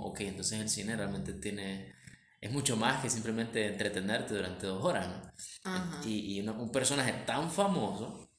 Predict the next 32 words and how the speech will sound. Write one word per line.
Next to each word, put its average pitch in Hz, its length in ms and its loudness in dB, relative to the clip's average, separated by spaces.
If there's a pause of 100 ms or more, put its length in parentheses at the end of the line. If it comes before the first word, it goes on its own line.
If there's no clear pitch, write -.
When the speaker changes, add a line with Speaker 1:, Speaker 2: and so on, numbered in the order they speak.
(200)
Speaker 1:
como 92 180 -4
Charlie 110 300 2
Chaplin, 98 380 0 (160)
que - 80 -8
todo 117 160 2
el 123 60 0
mundo 120 120 2
sabe, 117 460 4
ha - 60 -2
escuchado 107 360 2
el 107 60 0
nombre 104 200 -2
de 98 60 -4
Charlie 101 220 -4
Chaplin, 98 280 -6 (200)
Speaker 2:
Ajá. 180 240 -6 (800)
Speaker 1:
haya, 120 400 8
digamos, 120 400 4
tenido 110 360 4
una, 117 640 0 (320)
eh, 92 440 0 (560)
actitud 135 440 2
política 131 600 4 (640)
desde 110 260 4
el - 80 2
cine, 139 280 6 (680)
me 117 100 0
hizo 120 240 6
reflexionar 123 480 2
sobre, 113 400 4 (280)
sobre 95 340 0
toda 127 400 4